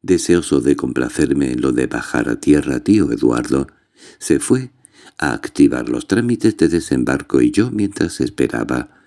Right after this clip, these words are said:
solitaria y recluida en un rincón de cubierta, como la víspera en la tarde,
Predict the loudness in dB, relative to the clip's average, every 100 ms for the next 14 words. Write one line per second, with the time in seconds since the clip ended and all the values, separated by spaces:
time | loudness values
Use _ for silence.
0 | _ -20 -10 -4 -2 0 0 -2 -2 -4
1 | -6 -6 -2 -2 2 4 4 2 -2 -2
2 | 0 0 0 -2 0 0 2 2 2 0
3 | -2 -12 -14 _ _ _ _ _ -20 -8
4 | -4 0 0 0 -2 -2 -2 -2 -4 -4
5 | -4 -2 0 2 0